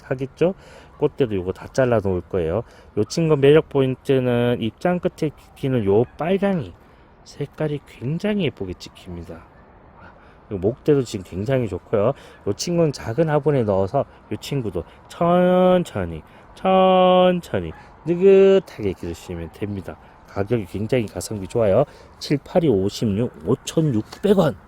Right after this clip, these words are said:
그리고 얘는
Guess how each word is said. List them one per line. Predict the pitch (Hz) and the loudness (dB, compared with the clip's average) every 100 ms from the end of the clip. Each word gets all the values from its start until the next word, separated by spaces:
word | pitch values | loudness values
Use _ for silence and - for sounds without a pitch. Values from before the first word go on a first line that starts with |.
| - - - _ - - - - - - - - - | -20 -20 -20 _ -20 -20 -20 -20 -20 -20 -20 -20 -12
그리고 | 117 110 98 | -6 -2 0
얘는 | 95 120 143 143 120 | 2 2 4 4 2